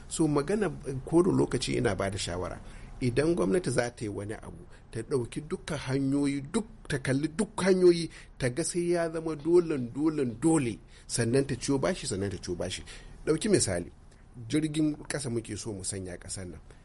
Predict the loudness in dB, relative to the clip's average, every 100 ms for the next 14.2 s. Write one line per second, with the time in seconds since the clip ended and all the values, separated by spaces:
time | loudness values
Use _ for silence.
0 | -20 -20 -20 -18 -8 -4 -2 0 4 4
1 | 4 4 2 4 4 4 0 -4 0 0
2 | 2 2 2 2 0 0 -6 -8 -10 -16
3 | -20 -20 -20 -20 -12 -6 -4 -2 -2 -2
4 | -2 2 6 6 4 0 -2 -4 -4 -2
5 | 0 0 -2 -2 -4 -2 -2 -2 -2 -4
6 | -6 -6 -2 0 0 -2 -4 -10 -12 -14
7 | -16 -16 -20 -20 -20 -20 -20 -20 -4 0
8 | 4 4 6 4 2 0 0 0 -2 -4
9 | -2 0 0 0 -2 -4 -4 -6 -6 -4
10 | -2 -2 -4 -4 -8 -14 -18 -18 -20 -20
11 | -4 0 2 4 4 6 4 4 2 2
12 | 0 0 2 4 4 2 0 -4 2 4
13 | 4 0 -2 -2 -2 -4 -8 -10 -6 -6
14 | -8 -12